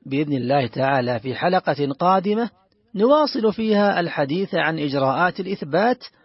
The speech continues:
ونقف عند الفصل الثامن والأخير من الباب التاسع من نظام المرافعات الذي خصص للحديث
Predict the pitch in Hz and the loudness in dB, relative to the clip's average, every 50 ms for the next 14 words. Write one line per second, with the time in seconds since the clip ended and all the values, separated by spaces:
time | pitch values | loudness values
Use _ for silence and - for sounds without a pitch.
0 | _ _ _ _ _ - 135 139 151 196 226 - 233 196 180 196 196 190 190 - | _ _ _ _ _ -2 -2 0 0 0 0 0 -2 -2 -2 -2 -2 -2 -2 -2
1 | 151 160 151 139 143 135 123 - - - - - 143 120 - - 165 165 156 143 | -2 -2 0 0 0 -2 -2 -4 -6 -8 -6 -6 -8 -8 -2 0 2 2 2 2
2 | 131 117 113 110 110 113 147 165 165 - 165 165 - 185 196 226 214 170 123 - | 0 -2 -4 -6 -4 -2 -2 -2 0 -2 -4 -6 -4 -4 -2 0 0 -2 -2 -4
3 | - 127 135 135 123 113 120 143 147 127 123 117 - - 160 147 131 - - 131 | -6 -6 -6 -4 -4 -4 -2 -2 -2 -2 -2 -6 -6 -6 -4 -4 -4 -4 -6 -8
4 | 113 110 123 131 127 127 123 120 123 147 151 139 120 120 117 123 139 143 147 143 | -6 -6 -4 -4 -4 -4 -4 -2 -2 0 0 0 -2 -4 -4 -4 -2 -2 -2 -2
5 | - 160 139 131 156 180 202 233 - - - _ _ _ _ _ _ _ _ _ | -2 -2 0 0 0 0 0 -2 -4 -6 -16 _ _ _ _ _ _ _ _ _
6 | _ - 143 143 135 143 135 131 127 123 - 190 208 208 - - 220 208 196 - | _ -8 -6 -4 -4 -4 -4 -4 -6 -6 -4 -4 -2 -2 -2 0 0 0 0 2
7 | 220 202 196 196 202 - - - _ _ _ - 165 175 170 - - 156 151 143 | 2 4 4 2 2 -2 -8 -20 _ _ _ -4 -4 -2 -2 0 -2 -2 0 0
8 | 160 160 147 | 0 -2 -2